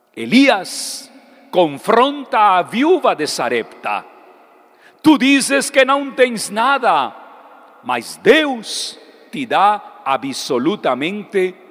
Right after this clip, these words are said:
tudo. Vai preparar esse pão para mim, para o teu filho, para que juntos possamos comer." O Senhor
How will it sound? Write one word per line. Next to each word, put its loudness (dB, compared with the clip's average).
tudo. 0
Vai -2
preparar -4
esse -6
pão -2
para -4
mim, -4
para 0
o -6
teu -2
filho, -2
para 0
que -4
juntos -2
possamos -4
comer." -8
O -6
Senhor -2